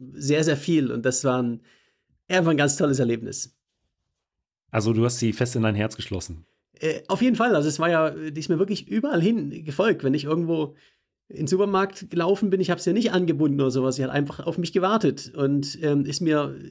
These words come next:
Speaker 1: auf Schritt und Tritt gefolgt.
Speaker 2: Und auf der anderen Seite, was würdest du sagen, war so, ähm, der schwierigste Moment während, äh,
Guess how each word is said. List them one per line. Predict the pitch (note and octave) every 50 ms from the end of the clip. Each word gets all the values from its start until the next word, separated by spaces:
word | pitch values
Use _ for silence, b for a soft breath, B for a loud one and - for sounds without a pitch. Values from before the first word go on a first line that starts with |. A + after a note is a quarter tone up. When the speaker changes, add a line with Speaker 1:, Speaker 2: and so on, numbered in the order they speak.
| - _ _ - - E3 - -
Speaker 1:
auf | D#3 D3
Schritt | - D#3 - G#3 A3 -
und | G3+ D#3
Tritt | - - G#3 - -
gefolgt. | G3 - E3 C#3+ - - - - - _ _ b b b b b b b b
Speaker 2:
Und | - B2+ B2 B2 B2 B2
auf | A#2+ - - -
der | A2+ G#2+
anderen | A#2 A#2+ C#3 D3+ D3+
Seite, | C#3 C3 C3 - A#2+
was | A2 B2+ C3+ - - - - C3
würdest | A#2 A#2+ B2+ C3+ - -
du |
sagen, | A2 A2+ A2+ A2+ B2 B2 A#2+ A2
war | A2 A2 A#2
so, | A2 A2+ A2+ A2+ A2+ A2 A#2 A#2+ A#2 - A2+
ähm, | A#2 A2+ G#2 G#2
der | G2 A2+ A2 G#2
schwierigste | - - - A#2 C3 D3 D#3 D3 - - - C#3
Moment | C3+ C3 C3 C3 C#3+ D#3 D#3 - B2+
während, | B2 A#2+ A#2+ B2 B2 A#2+ A#2+ - - - -
äh, | A#2 A2+ A2+ A2+ A2+ A2 B2+ A#2